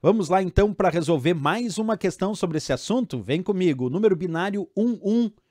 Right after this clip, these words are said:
convertido para a base decimal é letra A, três, letra B, dezenove, letra C, vinte e cinco, letra D, trinta e oito e a letra E, cinquenta.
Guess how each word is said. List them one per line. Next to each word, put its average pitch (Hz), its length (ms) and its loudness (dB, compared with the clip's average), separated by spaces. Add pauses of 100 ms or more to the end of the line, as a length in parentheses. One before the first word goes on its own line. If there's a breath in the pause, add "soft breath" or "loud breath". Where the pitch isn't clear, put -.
convertido 190 760 0
para 170 260 0
a - 20 -4
base 160 420 -2
decimal 170 800 0
é 151 280 0 (200)
letra 123 340 -2
A, 117 60 -2
três, 160 420 2
letra 131 320 -4
B, 151 180 -2
dezenove, 123 680 -2
letra 135 320 -6
C, 156 180 -6
vinte 131 220 -8
e - 60 -20
cinco, 175 340 -6
letra 143 260 -4
D, 135 160 -2
trinta 170 340 -2
e 165 80 2
oito 180 240 2
e 202 40 -2
a - 20 -2
letra 180 300 -2
E, 175 80 0
cinquenta. 165 760 -2